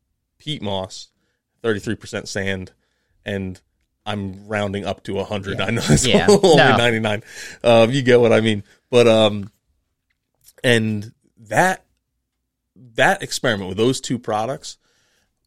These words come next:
Speaker 1: looked like it failed because I w-, we went into the houses a month later. We had it side by side, same plants, next to growing in our sixty-six percent peat moss, thirty-three percent sand. And, oh man,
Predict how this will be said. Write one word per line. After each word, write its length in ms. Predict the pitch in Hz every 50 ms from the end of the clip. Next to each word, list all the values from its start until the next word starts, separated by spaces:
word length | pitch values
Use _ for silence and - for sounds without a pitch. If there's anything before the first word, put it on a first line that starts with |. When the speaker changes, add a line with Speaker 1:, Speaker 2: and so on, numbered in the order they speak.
| _ _ 98 101 110 110 - _
Speaker 1:
looked 320 | 101 110 127 147 143 -
like 160 | 135 123 107 98
it 100 | - -
failed 360 | - 92 82 - - - _ _ _ _ _ _ _ _
because 640 | - 123 - - 117 107 101 98 92 95 - - - _ _ _ _ -
I 80 | - 98
w-, 180 | 95 98 107 92
we 160 | 104 104 98
went 180 | 98 120 -
into 120 | - 123 120
the 80 | 110
houses 280 | 104 107 104 - 113 98
a 40 | 104
month 320 | 143 113 131 143 139 _
later. 360 | 110 113 110 107 104 104 110 120
We 160 | 127 110 101
had 160 | - 113 104
it 100 | - -
side 340 | - - - 110 113 127 135
by 120 | 127 123 113
side, 320 | - - 113 101 101 95
same 340 | - - - 120 123 135 135
plants, 420 | 131 - 113 104 98 98 98 - - _ _ _ _ _ _ _
next 360 | 101 107 110 110 - - - -
to 220 | - 110 101 98
growing 400 | 95 104 104 104 101 101 101 98
in 80 | 95 101
our 80 | 104
sixty-six 520 | - - - 110 - - - - 110 - -
percent 240 | - - 104 -
peat 180 | - - 117 -
moss, 340 | 104 104 98 92 - - - - _
thirty-three 360 | - 110 101 101 95 - 110
percent 320 | - _ _ - - - -
sand. 400 | - - 135 135 139 131 123 - _ _ _ _ _ _ _ _
And, 380 | 117 107 104 101 101 98 92 - _ _ _ _ _ _ _ _ _ _ -
oh 200 | 113 113 104 95
man, 380 | 95 98 98 92 104 113 92